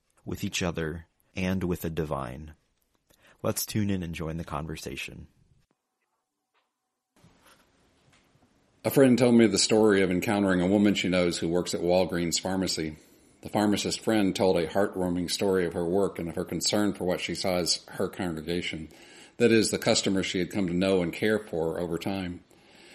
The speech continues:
Speaker 2: In particular, she talked about an uninsured mother who needed a four hundred dollar prescription for her child. "I worry and wonder," the pharmacist said. "What will this mother have to give up so that her child will have the medication he needs?"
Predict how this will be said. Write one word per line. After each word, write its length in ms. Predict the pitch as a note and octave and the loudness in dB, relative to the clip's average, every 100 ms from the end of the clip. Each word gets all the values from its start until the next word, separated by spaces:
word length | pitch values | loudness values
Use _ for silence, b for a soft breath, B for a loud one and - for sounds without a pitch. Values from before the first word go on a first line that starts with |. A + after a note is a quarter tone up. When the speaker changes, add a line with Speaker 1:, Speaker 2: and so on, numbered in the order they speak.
| B | B
Speaker 2:
In 80 | B2 | -2
particular, 420 | B2+ D#3 D3+ A#2+ | 4 4 6 6
she 160 | G#2+ A2 | 4 4
talked 240 | A#2 A2 | 4 4
about 320 | G#2+ A2 G#2+ | 4 4 4
an 120 | G2 G2 | 2 2
uninsured 500 | A#2 G#2 - G2 F#2 | 4 4 2 0 2
mother 260 | G2+ G2 | 4 4
who 80 | F#2+ | 2
needed 320 | F#2+ G2 F#2 | 2 0 0
a 80 | E2 | -2
four 240 | - G#2+ | 0 0
hundred 200 | G2+ F#2 | 0 -2
dollar 200 | F2+ F2 | -2 0
prescription 640 | E2 - - - F2+ - E2 | -2 -6 -6 -4 -2 -2 -4
for 120 | F#2+ | -4
her 60 | E2 | -6
child. 460 | - F#2+ F#2 E2+ D#2 _ b b b b b | -2 -2 -2 -4 -10 _ b b b b b
"I 80 | A2+ | 2
worry 440 | G#2 B2 C3+ A2 | 4 6 6 6
and 140 | F2+ E2 | 2 0
wonder," 420 | G2 A#2 F#2+ F2 | 2 4 4 0
the 100 | D#2+ | -2
pharmacist 480 | E2 D#2+ D2+ F#2 - | -4 -6 -6 -6 -6
said. 280 | E2+ D2+ D2+ - _ | -6 -6 -10 -20 _
"What 200 | - A#2 | -8 -2
will 100 | D3+ | 2
this 180 | D3 D#3 | 2 4
mother 260 | A#2 A2+ A2 | 4 4 4
have 200 | A2 - | 0 -4
to 60 | F2 | -2
give 260 | G#2+ G2 | 0 2
up 220 | G#2 D#2 - | 2 0 -2
so 140 | - | -4
that 140 | E2+ E2 | -4 -6
her 60 | |
child 380 | E2 F#2+ G2 F2+ | -6 0 0 0
will 80 | F2+ | -2
have 180 | F2+ E2 | -4 -4
the 60 | |
medication 680 | E2+ E2+ F2+ - E2+ - D#2 | -2 -2 -2 -4 -4 -4 -6
he 120 | E2+ | -6
needs?" 460 | D#2+ F2+ F2 D#2 - | -4 -4 -6 -8 -14